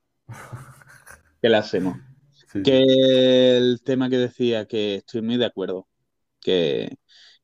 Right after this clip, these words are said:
Speaker 2: que tiene, cuando piensas en Ojo de Halcón, en, o sea, eh, yo recuerdo mucho cuando fuimos a ver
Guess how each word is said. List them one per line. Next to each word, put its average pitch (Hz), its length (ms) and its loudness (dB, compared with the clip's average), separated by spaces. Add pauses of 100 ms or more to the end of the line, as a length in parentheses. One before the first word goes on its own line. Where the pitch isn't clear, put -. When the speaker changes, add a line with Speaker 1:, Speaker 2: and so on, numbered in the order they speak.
(160)
Speaker 2:
que 101 520 4
tiene, 107 460 0 (380)
cuando 110 280 0
piensas 123 460 0
en 123 120 2
Ojo 113 180 0
de 117 80 4
Halcón, 107 680 -2
en, 85 260 -12 (600)
o 107 100 -2
sea, 101 500 2
eh, 95 420 2 (240)
yo 107 280 0
recuerdo 123 380 2
mucho 127 320 0
cuando 123 260 0
fuimos 117 300 -2
a 123 80 0
ver 113 800 2